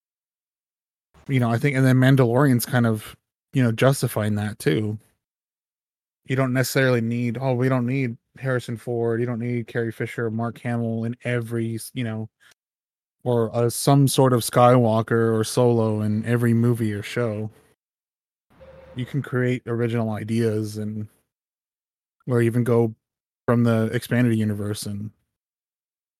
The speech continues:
touch on things there. I'm really curious to see where they go from here, though. Um, I know they're doing, uh,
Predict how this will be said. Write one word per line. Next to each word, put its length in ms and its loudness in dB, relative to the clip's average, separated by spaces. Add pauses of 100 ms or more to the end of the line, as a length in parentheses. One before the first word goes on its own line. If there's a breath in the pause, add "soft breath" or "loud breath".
touch 220 -2
on 140 2
things 360 -2
there. 560 -4
I'm 160 6
really 180 8
curious 380 2
to 80 -4
see 140 -2
where 140 2
they 120 -2
go 260 -2
from 200 -6
here, 240 -2
though. 340 -6 (880)
Um, 640 0
I 80 0
know 200 6
they're 160 4
doing, 540 2
uh, 420 -4